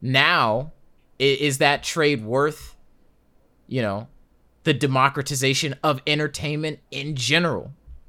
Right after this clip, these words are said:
of a sixteen-year-old kid deciding, "I'm gonna make my own T V network and it's gonna be on YouTube," and him blowing up, you know what I mean? And now being signed by C A A and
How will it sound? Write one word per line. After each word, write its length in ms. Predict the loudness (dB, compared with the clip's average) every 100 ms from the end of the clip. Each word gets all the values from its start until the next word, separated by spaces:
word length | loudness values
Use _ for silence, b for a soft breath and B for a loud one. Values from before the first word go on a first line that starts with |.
| -8
of 200 | 0 2
a 80 | 2
sixteen-year-old 840 | 0 -2 -2 -4 -2 0 0 -2
kid 480 | -4 -2 0 -2 -8 -20 -20 -20 _
deciding, 760 | -4 4 4 6 2 0 -6 -12 _ _ _ 4
"I'm 380 | 6 6 4
gonna 220 | 2 2 4
make 220 | 2 2
my 180 | 0 0
own 180 | -2
T 160 | -4 -4
V 140 | -4
network 380 | -2 -2 -2 -6
and 100 | -8
it's 100 | -8
gonna 140 | -6 -4
be 100 | -4
on 140 | -4
YouTube," 400 | -6 -8 -12 -14 _ _ _ _ _
and 160 | -4 0
him 240 | 0 -2
blowing 420 | 0 0 2 0
up, 260 | -2 -4 -6 _ _ _
you 140 | -8 -6
know 80 | -4
what 100 | -4
I 60 |
mean? 340 | -6 -8 -8 -14 _ _
And 240 | -6 -4 0
now 500 | 2 4 4 2 -2 -4
being 180 | -6
signed 320 | -4 -2 0 0
by 140 | -2
C 240 | -2 -2
A 160 | 0 2
A 460 | 2 2 0 -2 -4
and 320 | -6 -8